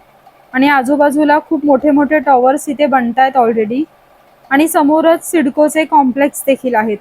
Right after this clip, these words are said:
म्हणजे कनेक्टिव्हिटी छान आहे, स्टेशनसुद्धा जवळ आहे आणि ठाणे बेलापूर हायवेसुद्धा जवळच आहे.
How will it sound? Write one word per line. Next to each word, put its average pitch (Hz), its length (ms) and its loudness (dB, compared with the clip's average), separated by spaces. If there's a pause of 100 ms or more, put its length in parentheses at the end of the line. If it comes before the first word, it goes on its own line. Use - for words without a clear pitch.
(640)
म्हणजे 320 240 2
कनेक्टिव्हिटी 339 680 0
छान 294 340 0
आहे, 269 220 -2
स्टेशनसुद्धा 320 840 0
जवळ 285 360 2
आहे 294 160 -2
आणि 285 320 0
ठाणे 277 360 -2
बेलापूर 285 460 0
हायवेसुद्धा 269 640 -2
जवळच 220 460 -2
आहे. 185 80 -10